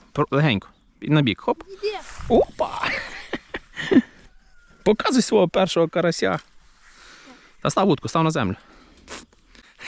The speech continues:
Speaker 1: Це твій перший цього року?
Speaker 2: Ну.
Speaker 1: Дивись, зразу на два гачка. О, кормаки лу-, рулять, ні?
Speaker 2: Мгм.
Speaker 1: Все, поїхали за наступним, да?
Speaker 2: Мгм. Гарний карась. Він так якось на два крючка зловився.
Speaker 1: <laughs>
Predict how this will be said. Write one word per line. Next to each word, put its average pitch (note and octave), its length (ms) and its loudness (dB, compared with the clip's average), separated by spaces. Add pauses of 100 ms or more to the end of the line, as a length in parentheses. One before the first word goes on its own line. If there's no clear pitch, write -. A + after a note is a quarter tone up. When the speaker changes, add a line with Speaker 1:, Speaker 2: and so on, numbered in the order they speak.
(760)
Speaker 1:
Це B2 100 0
твій A#2+ 160 2
перший C#3+ 320 0
цього D#3 200 0
року? G#2+ 240 -2 (560)
Speaker 2:
Ну. C#4 220 -16
Speaker 1:
Дивись, C3 220 6
зразу C3 240 4
на B2 120 2
два B2 160 2
гачка. A#2+ 380 0
О, F#3+ 40 0
кормаки C#3 480 0
лу-, A#2+ 320 4
рулять, A2 320 2
ні? G#2+ 180 0
Speaker 2:
Мгм. F3 120 0 (880)
Speaker 1:
Все, C#3+ 220 4
поїхали C3+ 480 2
за C3+ 80 2
наступним, C3+ 480 2
да? C#3 200 0 (260)
Speaker 2:
Мгм. C4+ 420 -18 (920)
Гарний E4+ 560 -6
карась. C#4 320 -12 (240)
Він D#4 100 -8
так D#4+ 120 -12
якось E4 360 -12
на D#4+ 120 -12
два D4+ 160 -12
крючка D#4+ 440 -12
зловився. C4 760 -14
Speaker 1:
<laughs> - 40 -20